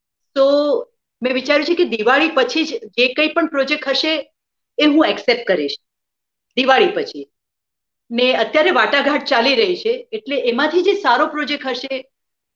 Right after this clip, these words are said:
એ પ્રમાણે પછી નક્કી કરીશ. પછી જો કોઈ સારો સબ્જેક્ટ મને થિયેટર માટે પણ, થિયેટર પણ મને અત્યારે લાગતું નથી કે આવતા વર્ષ સુધી ઓપન થાય, એટલે અત્યારે તો પ્રોજેક્ટ સિરિયલના જ ચાલી રહ્યા છે,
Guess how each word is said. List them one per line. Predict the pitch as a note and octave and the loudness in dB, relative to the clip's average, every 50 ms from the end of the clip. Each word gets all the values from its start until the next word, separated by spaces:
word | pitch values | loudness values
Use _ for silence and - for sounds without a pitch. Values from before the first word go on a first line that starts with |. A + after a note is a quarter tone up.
| _ _ _ | _ _ _
એ | - C#4 | -2 -2
પ્રમાણે | C#4 - B3 A#3+ A#3 A3+ A3 A#3+ | 0 0 0 2 2 2 0 0
પછી | A#3 - G#3+ G#3 - A#3+ A#3+ A#3 A3+ - _ _ _ _ | -2 -2 -6 -6 -6 -8 -10 -10 -12 -18 _ _ _ _
નક્કી | G#3+ G3+ G3+ F#3 - A#3+ A#3 | -8 -8 -8 -4 -4 -4 -2
કરીશ. | - G3+ F3 E3 E3 - - _ | 0 -2 -2 -2 -4 -8 -4 _
પછી | A3+ A3 - C#4+ C#4+ C#4+ C#4+ B3+ A3 | -4 -2 0 2 4 4 4 2 2
જો | - A#3+ B3 B3 | 2 2 4 6
કોઈ | B3 A#3 A#3 - | 6 4 4 4
સારો | A#3 G3+ F#3+ A#3 A#3 | 0 2 4 4 4
સબ્જેક્ટ | A#3 C4 G#3+ G#3 C#4 C#4 B3+ | 4 0 -2 -2 -6 -6 -4
મને | C#4 C4 C#4 C4+ | 0 0 0 0
થિયેટર | C4+ - F#3 F3 - A3 A#3+ | 0 0 -2 0 0 0 0
માટે | B3+ C4+ C4 D4 C#4+ | 0 0 0 -2 -2
પણ, | - C#4 C4 B3+ | -2 -2 -2 -2
થિયેટર | A#3 - - A#3 A3 A3+ C4 C4 C4 | -4 -2 0 0 0 0 0 -2 0
પણ | C#4+ C#4 B3+ | 0 0 0
મને | C4+ B3+ B3+ | 0 0 0
અત્યારે | A#3+ A#3+ - A#3+ A#3 | -2 0 0 -2 0
લાગતું | A#3 A3+ F#3+ F3+ - - B3 A#3+ | 0 0 0 -2 -4 -8 -8 -8
નથી | A#3+ B3 B3 A#3 A3+ A3+ | -8 -8 -6 -8 -8 -8
કે | - _ _ _ _ _ - | -10 _ _ _ _ _ 0
આવતા | A3 G3 G3 - A#3+ A3 | 0 2 2 2 0 2
વર્ષ | G3 F#3+ F#3 G#3 G#3 | 2 2 0 -2 -2
સુધી | - A3+ G3 G#3 | -6 -6 -2 0
ઓપન | G3 E3 - - F3+ E3+ - | 0 0 0 -4 -6 -6 -6
થાય, | - - C#3+ C3+ - _ _ _ _ _ _ _ _ _ _ - | -8 -8 -10 -10 -10 _ _ _ _ _ _ _ _ _ _ -6
એટલે | A#3 A#3+ - C#4 C4+ | -6 0 2 4 4
અત્યારે | B3+ A#3+ B3+ C4+ C4 C#4+ | 4 4 2 2 0 0
તો | C#4 D4 C4+ | -2 -4 -4
પ્રોજેક્ટ | - B3+ A#3 A#3+ C4 B3+ - | 2 2 2 2 2 -4 -6
સિરિયલના | - A#3 G3+ G3 A3 A3+ A#3 B3+ B3 | -6 -6 0 0 2 2 2 0 -2
જ | B3 - | -2 0
ચાલી | A3+ F#3 F3+ F#3+ F#3 | 0 0 0 0 0
રહ્યા | F3+ F3 D3+ D3 C#3+ | 0 0 0 -2 -4
છે, | - _ G#3 A#3+ - | -6 _ -8 -8 -8